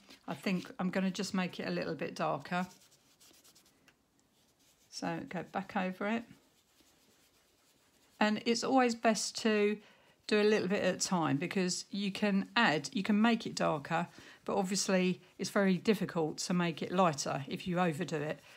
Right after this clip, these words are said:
So, um, I think just building up layers is always a good idea. So there we put in the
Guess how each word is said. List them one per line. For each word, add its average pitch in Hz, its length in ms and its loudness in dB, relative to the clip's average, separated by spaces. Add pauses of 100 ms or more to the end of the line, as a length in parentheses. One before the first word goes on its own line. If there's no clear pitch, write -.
(180)
So, 170 420 2 (500)
um, 170 420 0 (220)
I 175 120 0
think 185 320 0
just - 320 -2
building 190 320 2
up - 120 -2
layers 147 380 2
is 160 140 -4
always 160 280 -2
a 165 60 -8
good 165 140 -6
idea. 151 480 -4 (920)
So - 160 0
there 240 120 2
we 240 140 0
put 226 200 -6
in 196 280 0 (380)
the 185 400 0